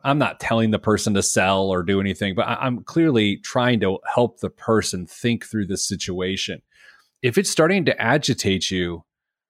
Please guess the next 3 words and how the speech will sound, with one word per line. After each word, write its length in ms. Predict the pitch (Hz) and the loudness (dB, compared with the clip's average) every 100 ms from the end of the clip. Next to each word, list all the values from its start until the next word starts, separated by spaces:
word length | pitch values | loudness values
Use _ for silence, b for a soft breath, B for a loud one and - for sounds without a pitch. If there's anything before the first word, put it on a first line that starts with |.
| _ _ _ _ _ | _ _ _ _ _
you 160 | 120 160 | -8 -4
know, 320 | 113 104 135 _ _ _ _ _ _ _ _ _ - | -2 -4 -8 _ _ _ _ _ _ _ _ _ -6
just, 300 | 151 143 | -2 -2